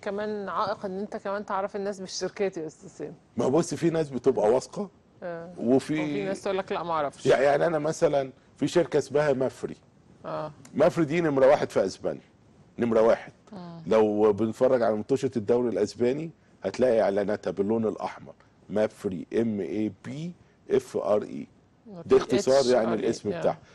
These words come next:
Speaker 1: آه.
Speaker 2: دي نمرة واحد في اسبانيا. لما الشركة تطلع من اسبانيا وتبقى شركة عالمية منتشر في بلاد تانية،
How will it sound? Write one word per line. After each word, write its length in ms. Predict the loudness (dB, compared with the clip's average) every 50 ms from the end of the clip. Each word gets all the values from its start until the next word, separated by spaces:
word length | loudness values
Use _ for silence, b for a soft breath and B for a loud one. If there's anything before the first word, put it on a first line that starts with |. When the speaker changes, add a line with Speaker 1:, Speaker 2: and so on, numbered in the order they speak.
| b b -4
Speaker 1:
آه. 60 | 0
Speaker 2:
دي 100 | 0 2
نمرة 240 | 2 2 4 4 4
واحد 220 | 4 4 0 0
في 160 | 0 0 0 0
اسبانيا. 320 | 0 -2 -2 -2 -2 -4 -8 b b b b b
لما 180 | 0 0 2 0
الشركة 400 | -2 2 4 4 4 4 2 0
تطلع 360 | 0 0 -2 0 2 0 0
من 160 | 0 -2 -4
اسبانيا 680 | -4 -4 -4 -6 -4 0 0 0 0 0 -2 -4 -4 -6 -8
وتبقى 300 | -4 -2 0 0 0 0
شركة 320 | 2 0 0 0 0 0
عالمية 600 | 2 2 2 2 2 0 0 -2 -2 -4 -8 -10 b b b b b b
منتشر 440 | -6 -2 2 2 2 4 4 2 2
في 140 | 2 -2
بلاد 240 | -2 0 2 0 0
تانية، 380 | 0 0 0 0 0 -2 -6